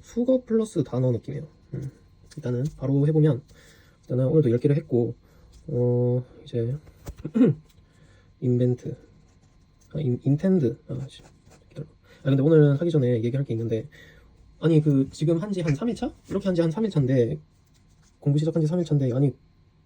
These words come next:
삼 일만 했는데도 이게 익숙해져가지고 기억이 완전 잘 되는 거야, 그냥. 그래서 오늘 좀 기분이 좋아요. 그럼 일 번부터 써보면, 인텐드 투가 있었고, 얘는 나니나니 스르 스몰이다 라는 의미로 이제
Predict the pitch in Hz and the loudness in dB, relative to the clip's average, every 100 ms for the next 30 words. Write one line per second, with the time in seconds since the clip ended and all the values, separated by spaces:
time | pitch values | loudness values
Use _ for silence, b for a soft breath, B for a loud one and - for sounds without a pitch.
0 | _ _ _ _ - - - 233 214 170 | _ _ _ _ -20 -16 -4 -2 0 0
1 | 147 143 180 156 127 117 127 117 110 - | 0 0 -4 -6 -4 -4 -4 -6 -8 -8
2 | - 151 - 202 160 120 135 123 127 b | -6 -4 -2 2 2 2 0 0 -2 b
3 | b b b - 220 196 - 202 185 123 | b b b 2 6 6 6 4 2 0
4 | 123 113 127 117 120 - - - _ _ | -2 -4 -4 -4 -4 -10 -14 -20 _ _
5 | - 131 131 151 117 - 117 135 - 147 | -6 -2 2 2 2 -4 -8 -10 -6 0
6 | 147 - 147 - _ _ _ _ _ _ | 2 0 -8 -12 _ _ _ _ _ _
7 | - - 123 120 143 147 - 123 147 139 | -20 -12 -6 0 4 2 0 -2 -2 -2
8 | - b b b - 135 151 160 - 185 | -6 b b b -4 2 4 2 -2 -2
9 | 185 156 - - 165 156 147 - 131 151 | 0 0 -4 -6 -2 -2 -4 -8 -8 -8
10 | - _ 131 131 190 b b b b _ | -10 _ 0 0 -2 b b b b _
11 | 135 147 160 147 143 143 139 151 - _ | 0 2 4 4 2 0 0 0 -4 _
12 | _ - - 139 139 139 139 - _ - | _ -18 -4 0 0 0 -2 -4 _ -20
13 | _ _ _ _ - - 127 120 123 120 | _ _ _ _ -20 -4 -2 0 0 2
14 | 139 113 - - - | 2 0 -4 -8 -10